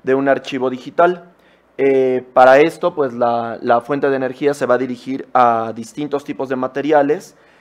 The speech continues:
Estos se colocan en capas y se fusionan para formar un objeto final en un proceso que la mayoría de las impresoras utilizan y que se llama teselado, que ahorita lo vamos a,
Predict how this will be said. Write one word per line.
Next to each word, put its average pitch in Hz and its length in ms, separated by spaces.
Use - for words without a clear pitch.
Estos 139 380
se 131 100
colocan 123 420
en 139 120
capas 147 340
y 127 60
se 117 120
fusionan 127 380
para 120 160
formar 120 340
un 123 120
objeto 123 360
final 147 460
en 131 220
un 135 380
proceso 143 600
que 131 80
la 120 120
mayoría 120 340
de 143 40
las 147 120
impresoras 131 420
utilizan 139 400
y 135 40
que 123 80
se - 120
llama 123 280
teselado, 139 600
que 135 80
ahorita 127 240
lo 123 60
vamos 120 260
a, 110 220